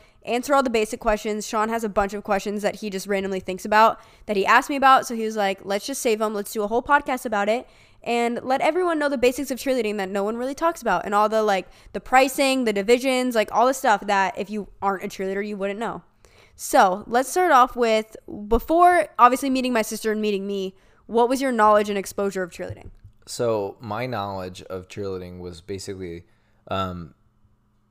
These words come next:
Speaker 2: like, high school level, and then, you know, you do high school competitions, you know,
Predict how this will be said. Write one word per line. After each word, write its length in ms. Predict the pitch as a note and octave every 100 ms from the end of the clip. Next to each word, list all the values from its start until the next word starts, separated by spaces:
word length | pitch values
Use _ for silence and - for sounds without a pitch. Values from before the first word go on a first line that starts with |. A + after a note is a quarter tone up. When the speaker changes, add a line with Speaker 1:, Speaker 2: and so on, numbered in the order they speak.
| _ _ _
Speaker 2:
like, 240 | A#2 A2 - _ -
high 220 | - A#2
school 560 | - C3 C3 D3 - -
level, 460 | A2+ A#2 D3 D#3+ _ _ -
and 240 | G#2+ G#2
then, 360 | G#2 G2+ G2 G2 _ _ -
you 80 | G#2+
know, 260 | G2+ F#2+ F2+
you 120 | G#2
do 200 | G#2 G#2+
high 160 | G2 A2
school 200 | - G#2
competitions, 1080 | - G#2 F2+ - A#2 - A2 G#2+ G#2 G2 - _ _ _ _ _
you 60 | G2+
know, 380 | G2 F#2+ F#2